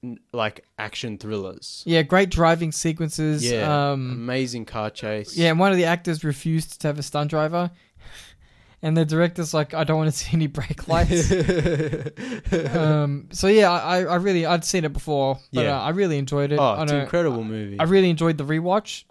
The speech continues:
Speaker 1: Yeah.
Speaker 2: Like, you know, picking up little bits and pieces. Um, I think, uh, like you said, it's one of the few movies where Sean Bean doesn't die.
Speaker 1: Yeah.
Speaker 2: Uh, so that's nice. It's a win for Sean
Speaker 1: The
Speaker 2: Bean.
Speaker 1: ca-, yeah, the cast is incredible as well. It's got so many great actors.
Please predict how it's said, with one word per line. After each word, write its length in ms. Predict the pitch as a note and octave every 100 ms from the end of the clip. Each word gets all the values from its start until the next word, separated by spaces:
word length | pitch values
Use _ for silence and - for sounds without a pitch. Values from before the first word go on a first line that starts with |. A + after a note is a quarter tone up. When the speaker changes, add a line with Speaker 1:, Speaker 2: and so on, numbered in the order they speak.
| -
Speaker 1:
Yeah. 180 | B2+ A2+
Speaker 2:
Like, 120 | D3+
you 100 | D#3+
know, 100 | D#3
picking 300 | D3 D#3+ D#3 D#3
up 120 | D#3
little 140 | D3+
bits 200 | D3 D3
and 100 | D3
pieces. 560 | C3+ D3 D3 D3+ D3 - _ _ _ _ _ -
Um, 360 | D3+ C3+ C3+ A#2+
I 100 | D3
think, 180 | D#3+ D3+
uh, 260 | D3 D3+ C#3+
like 200 | D3+ -
you 60 | D3+
said, 220 | E3+ E3
it's 100 | D#3
one 100 | E3
of 60 | D3+
the 40 |
few 180 | - E3+
movies 340 | D#3+ D#3 E3 D#3
where 140 | D3
Sean 300 | C#3 D#3 D3+
Bean 260 | D#3 D3+ C#3+
doesn't 320 | D3 D#3+ F#3
die. 360 | F#3 G3+ B3 A#3+
Speaker 1:
Yeah. 260 | - C#3 G#2+ - - _ _ _ _ -
Speaker 2:
Uh, 140 | D3+
so 140 | -
that's 200 | D#3 D3
nice. 280 | D3+ D3 D#3
It's 120 | D3 C#3
a 120 | C#3
win 260 | D3+ E3+
for 100 | D#3
Sean 260 | - D#3+ C#3+
Speaker 1:
The 120 | D3
Speaker 2:
Bean. 100 | D#3
Speaker 1:
ca-, 180 | G3 D#3
yeah, 140 | D3+
the 100 | A#2+
cast 400 | A2 C#3 D3+ D3
is 120 | B2 A2
incredible 520 | G2 A2+ A2+ G#2+ G#2+
as 120 | G#2
well. 300 | G#2+ A2 A2
It's 120 | A2
got 180 | - C3
so 160 | - A#2
many 200 | A2 G#2
great 220 | G#2+ G#2
actors. 600 | G#2 - - G#2 G#2 -